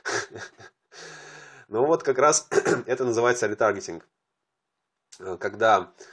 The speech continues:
а, рекламная кампания настроена так, что по ключевым запросам, а, она преследует в течение трех дней по I P-адресу вашего целевого клиента. И я считаю, что за ретаргетингом тоже будущее,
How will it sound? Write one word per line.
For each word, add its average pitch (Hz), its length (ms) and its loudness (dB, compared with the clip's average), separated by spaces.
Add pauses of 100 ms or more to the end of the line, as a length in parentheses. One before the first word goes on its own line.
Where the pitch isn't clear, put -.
(220)
а, 92 440 -2 (160)
рекламная 139 340 2
кампания 113 380 0
настроена 101 640 -2 (240)
так, 143 280 2
что 98 600 -4 (280)
по 101 540 2 (140)
ключевым 113 360 -2
запросам, 113 640 -2 (480)
а, 95 320 -6
она 113 160 2
преследует 123 680 2
в - 60 -16
течение 110 380 -4
трех 107 260 -2
дней 165 320 0
по 117 180 0
I 110 160 -2
P-адресу 143 680 0
вашего 110 420 -2
целевого 104 360 0
клиента. 101 480 -8 (640)
И 107 120 -12
я 139 160 2
считаю, 147 340 2
что 123 200 -4
за 117 100 2
ретаргетингом 113 800 0
тоже 101 300 -4
будущее, 120 640 -4